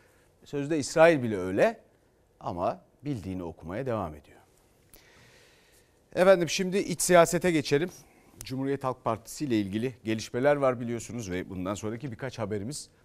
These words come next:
bu konuyla ilgili. Çünkü bütün bunlar ne anlama geliyor, bize ne vaat ediyor,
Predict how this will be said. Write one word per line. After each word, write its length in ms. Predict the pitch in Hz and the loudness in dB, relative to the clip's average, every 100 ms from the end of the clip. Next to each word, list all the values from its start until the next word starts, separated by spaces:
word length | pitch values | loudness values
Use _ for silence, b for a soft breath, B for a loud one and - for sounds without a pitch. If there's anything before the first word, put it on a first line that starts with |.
| - | -10
bu 180 | 113 175 | -4 0
konuyla 360 | 175 147 123 | 0 2 2
ilgili. 380 | 110 104 98 127 - | 0 0 -2 -4 -6
Çünkü 640 | - 123 110 - 123 156 - _ | -2 0 0 0 -2 -2 -10 _
bütün 280 | - 175 147 | -16 -10 -6
bunlar 300 | 127 143 120 | -2 -2 0
ne 100 | 131 | 2
anlama 380 | 135 123 113 110 | 2 0 -2 -2
geliyor, 320 | 101 120 135 | -2 -2 -2
bize 220 | 107 135 | -2 0
ne 160 | 123 127 | 2 6
vaat 240 | 123 107 | 6 4
ediyor, 400 | 110 101 131 | 0 2 2